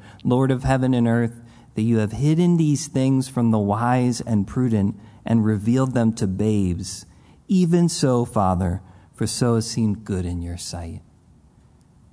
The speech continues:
Jesus rejoiced that this is the way God wanted to do things. So many turned to trust in him 'cause they knew they needed it. The summation,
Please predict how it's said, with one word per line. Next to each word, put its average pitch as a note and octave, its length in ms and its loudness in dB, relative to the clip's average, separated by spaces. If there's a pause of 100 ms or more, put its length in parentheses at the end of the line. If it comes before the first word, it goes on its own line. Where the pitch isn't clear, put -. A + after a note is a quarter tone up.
Jesus G#2+ 360 -4
rejoiced G#2 680 -2
that A2 100 -8
this G#2+ 160 -6
is G#2+ 160 -10
the A2 60 -4
way G2+ 200 -2
God G2+ 320 -4
wanted G2+ 240 -6
to F#2+ 80 -6
do G2 200 -2
things. F#2+ 520 -10 (1120)
So - 280 -2
many G2+ 500 0 (180)
turned G#2+ 260 -2
to G2+ 60 -8
trust - 420 -8
in F#2 120 -6
him E2+ 260 -10 (1400)
'cause A2+ 180 0
they A2+ 120 4
knew G#2+ 180 4
they G2+ 160 2
needed G#2 340 2
it. F2 180 -4 (800)
The C#3+ 120 2
summation, C#3+ 920 2